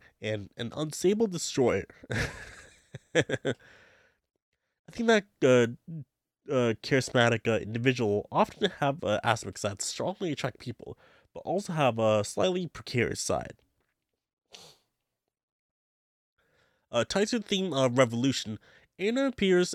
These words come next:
as the leader of the revolutionary army. It's mentioned that, uh,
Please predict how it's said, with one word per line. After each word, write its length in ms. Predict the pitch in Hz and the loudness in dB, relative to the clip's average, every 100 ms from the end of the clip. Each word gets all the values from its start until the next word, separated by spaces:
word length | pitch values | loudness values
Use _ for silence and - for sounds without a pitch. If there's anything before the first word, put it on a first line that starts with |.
| - | -2
as 320 | 123 123 120 | 2 2 0
the 80 | 107 | -4
leader 320 | 117 117 107 | 0 0 0
of 260 | - 113 110 | 0 -2 0
the 80 | |
revolutionary 680 | 110 104 113 120 - 107 110 | -2 -2 0 -2 -2 -4 -2
army. 280 | 185 135 - - - _ _ _ | 2 2 0 -16 -20 _ _ _
It's 220 | - 139 220 | -14 -8 -4
mentioned 460 | 240 240 226 170 | -4 -2 -4 0
that, 260 | 123 120 117 | 4 4 4
uh, 260 | 117 113 | 2 2